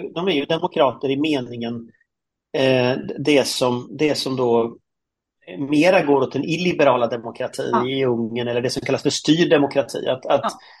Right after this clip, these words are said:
Speaker 2: Ja.
Speaker 1: att det inte finns flera maktcentra.
Speaker 2: Nej.
Speaker 1: Och, och, och jag menar, den, den pluralistiska liberala demokratin bygger ju på flera maktcentrum.
Speaker 2: Ja.
Speaker 1: Mängder av maktcentrum som tycker
Speaker 2: Ja.
Speaker 1: olika saker.
Speaker 2: Ja.
Speaker 1: Liksom så, va? Medan den, den, den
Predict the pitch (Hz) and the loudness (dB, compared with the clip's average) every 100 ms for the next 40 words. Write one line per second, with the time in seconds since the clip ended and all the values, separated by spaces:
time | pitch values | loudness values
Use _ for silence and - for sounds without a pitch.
0 | _ _ - - - - 156 160 151 151 | _ _ -4 -4 -4 -4 0 0 0 0
1 | 190 220 - 143 127 147 - - 196 - | 0 0 0 2 2 -2 -2 -2 -2 -2
2 | - - _ 208 - _ _ - 185 180 | -12 -14 _ -8 -8 _ _ 0 4 6
3 | 170 - 170 156 165 165 196 156 175 170 | 6 6 2 4 2 2 -2 -2 -2 0
4 | 160 175 170 185 196 185 - 175 196 185 | 0 2 2 2 0 -6 -6 -4 0 0
5 | 147 135 143 143 131 131 135 147 247 247 | -2 -6 -8 -8 -6 -4 -4 -2 2 4
6 | 143 - - - _ _ - - 190 165 | 2 -2 -10 -14 _ _ -4 2 2 2
7 | 156 226 220 170 - 131 - 139 139 151 | 4 4 4 0 -4 -4 -4 -4 -4 -2
8 | 135 151 135 127 131 196 160 - - - | 2 4 4 2 2 4 4 2 0 0
9 | - - - 110 117 - _ _ _ _ | -14 -14 -14 -8 -8 -8 _ _ _ _
10 | - 143 143 147 147 - 147 143 147 - | 2 4 6 4 2 0 0 0 0 -2
11 | 143 147 | -2 -2